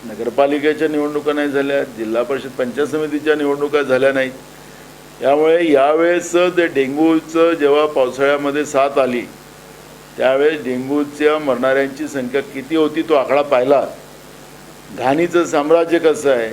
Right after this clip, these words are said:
जनतेचे पैसे कसे लुटले जातात शासन आणि प्रशासकाच्या माध्यमातून, या सगळ्या व्यवस्थेला पाहून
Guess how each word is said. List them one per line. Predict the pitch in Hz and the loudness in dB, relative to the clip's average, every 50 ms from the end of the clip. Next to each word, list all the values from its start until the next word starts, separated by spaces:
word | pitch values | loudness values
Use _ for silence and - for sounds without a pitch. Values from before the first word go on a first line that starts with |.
| - - - | -10 -10 -6
जनतेचे | 120 127 135 135 160 156 143 156 165 | -6 -6 -4 -4 -4 -4 -2 -2 -2
पैसे | 147 151 147 147 151 165 | 0 0 0 0 0 -2
कसे | - 151 139 151 165 156 | 0 0 0 0 -2 -2
लुटले | 151 147 143 143 156 170 | -2 -2 -4 -2 -2 0
जातात | 165 170 160 - 127 160 139 - | 2 2 2 2 0 -2 0 0
शासन | 156 139 135 135 156 151 | 0 0 0 0 -2 -2
आणि | 151 151 156 156 | 0 0 -2 -2
प्रशासकाच्या | 147 143 135 127 139 156 143 151 151 143 147 143 147 151 | -2 -2 0 0 0 0 0 0 0 0 0 0 0 -2
माध्यमातून, | 143 131 123 113 117 135 139 135 135 131 143 147 135 104 90 - - - - - - - - - - - - - - - 110 | 0 0 0 0 0 0 0 0 0 0 0 -2 -2 -2 -4 -10 -20 -20 -20 -20 -20 -20 -20 -20 -20 -20 -20 -20 -12 -6 -2
या | 131 156 180 | 0 0 0
सगळ्या | 185 - 156 135 147 208 277 202 | 0 0 0 4 4 4 4 4
व्यवस्थेला | 190 185 185 180 180 180 180 185 180 180 175 | 4 4 4 4 2 2 2 2 4 4 4
पाहून | 175 175 165 160 156 156 143 | 4 4 2 2 2 2 -2